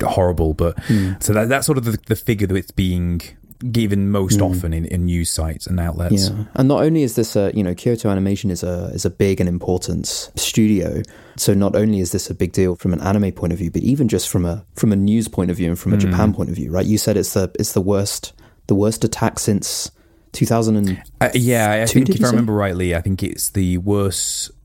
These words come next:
Speaker 1: case of mass killing rather than, like, kind of deaths
Speaker 2: Oh,
Speaker 1: via
Speaker 2: wow.
Speaker 1: a ki-, you know, some, uh, a result of anything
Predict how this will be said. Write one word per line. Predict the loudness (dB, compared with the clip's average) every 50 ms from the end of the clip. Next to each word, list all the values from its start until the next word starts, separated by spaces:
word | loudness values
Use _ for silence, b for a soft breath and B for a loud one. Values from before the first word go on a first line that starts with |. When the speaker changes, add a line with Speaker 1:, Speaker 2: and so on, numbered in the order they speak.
| -10 -4
Speaker 1:
case | 0 0 2 2 0 -2
of | -2 -2 -2 -2 -4 -4 -2
mass | 0 2 2 0 0 -4 -6 -8
killing | -4 0 0 2 2 2 0 0 -2 0 0
rather | 0 2 2 0 0
than, | 0 0 0 0
like, | 0 -2 -4 -4
kind | -2 0 0
of | 0 -2 -4 -2 0
deaths | 2 2 4 4 2 2
Speaker 2:
Oh, |
Speaker 1:
via | 2 4 4 4 4 4 2 2 0
Speaker 2:
wow. | -2 -4 -6
Speaker 1:
a | -8 -6
ki-, | -2 -2 0 0
you | 2 2
know, | 2 2 0 0
some, | -2 -2 0 0 0 -2 -2 -2
uh, | -2 -2 0 0
a | 0
result | 0 2 0 0 0 0 0 0 -2
of | -2 -2 0 0
anything | 0 0 0 0 -2 -2 -2 -2 -4